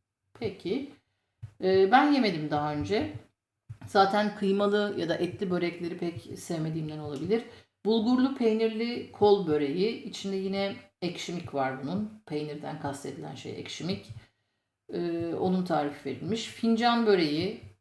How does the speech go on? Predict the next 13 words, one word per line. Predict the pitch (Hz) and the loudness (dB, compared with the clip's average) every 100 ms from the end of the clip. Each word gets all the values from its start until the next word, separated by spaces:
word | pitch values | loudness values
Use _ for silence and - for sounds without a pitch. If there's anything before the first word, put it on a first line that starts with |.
| _ _ | _ _
Yine | 180 180 160 156 160 | -4 -2 -2 -4 -6
Edirne'nin, | 156 165 160 156 156 151 - - - - | -6 -6 -4 -4 -4 -6 -10 -14 -14 -8
yani | 151 147 147 160 | -4 -4 -4 -6
Edirne'de | 156 165 156 151 | -6 -6 -6 -6
çok | 151 - | -8 -8
yapılan | 151 147 156 151 | -8 -6 -6 -8
bir | 151 | -8
börek. | 127 175 214 - - _ - - _ _ - _ _ - | -6 -2 -2 -4 -18 _ -20 -20 _ _ -16 _ _ -2
Kabaklı | 208 208 220 226 226 | 4 4 4 0 6
kol | 220 214 185 | 8 8 6
böreği | 156 143 170 214 254 _ _ _ | 2 0 -2 -4 -8 _ _ _
çok | - 175 - | -10 -8 -6
yapılır. | 139 147 175 233 | -8 -4 0 0